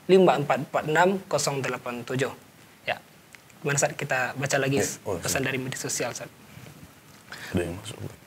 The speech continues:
Speaker 1: Ada telepon masuk? Dari Abdullah, Ustaz, di Sukabumi.
Speaker 2: Oke.
Speaker 1: Kita baca dulu, Ustaz, ya.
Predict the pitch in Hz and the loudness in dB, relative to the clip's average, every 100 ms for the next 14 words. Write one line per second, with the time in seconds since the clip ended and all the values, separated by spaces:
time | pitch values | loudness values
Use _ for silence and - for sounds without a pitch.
0 | - - - - - - 156 156 170 156 | -20 -20 -20 -20 -18 -4 -4 -2 -2 -2
1 | 151 226 - - - - - - - - | -4 -8 -10 -20 -20 -20 -20 -20 -20 -20
2 | - - 156 147 143 160 151 170 180 160 | -20 -10 -4 -2 2 4 6 8 6 4
3 | - 143 147 139 135 143 139 170 - 143 | 0 0 0 2 2 2 2 2 2 2
4 | 139 135 139 131 95 - | 2 2 0 -2 -4 -6